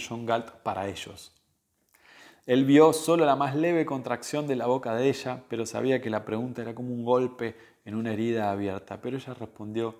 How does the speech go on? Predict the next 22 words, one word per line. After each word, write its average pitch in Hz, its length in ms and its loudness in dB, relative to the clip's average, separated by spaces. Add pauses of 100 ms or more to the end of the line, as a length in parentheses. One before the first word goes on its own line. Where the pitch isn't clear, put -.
(240)
en 101 180 -14
voz 101 180 -2
baja, 101 320 -8 (420)
"Yo". - 340 -10 (1040)
Para 110 160 2
este 151 180 0
tipo 156 260 2
de 113 80 4
final, 143 480 -2 (580)
para 117 220 -2
los 123 220 -2
hombres 156 240 -2
que - 120 -12
no 139 220 -2
resistieron, 127 840 -4
no 131 180 -4
pelearon 117 640 -6
y 104 80 -16
se - 140 -16
dieron 110 280 -8
por 95 180 -12
vencidos. 92 560 -16